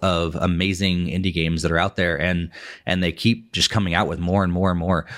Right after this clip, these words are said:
Um, it's one of the things that, you know, the, the game, the official Game Awards are coming out this, um, this Thursday, and, uh, that's one of the games that are the categories that I always look forward to seeing, because they're able to highlight these,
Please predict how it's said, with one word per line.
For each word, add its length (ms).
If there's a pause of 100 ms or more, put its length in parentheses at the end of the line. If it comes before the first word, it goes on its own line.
(120)
Um, 260
it's 120
one 120
of 40
the 60
things 320
that, 280
you 60
know, 200
the, 340
the 80
game, 340
the 100
official 340
Game 220
Awards 380
are 60
coming 280
out 200
this, 280 (260)
um, 440
this 160
Thursday, 560
and, 520
uh, 220
that's 200
one 140
of 60
the 60
games 340
that 240
are 120
the 180
categories 460
that 100
I 140
always 300
look 160
forward 360
to 260
seeing, 420
because 440 (360)
they're 140
able 140
to 80
highlight 560
these, 420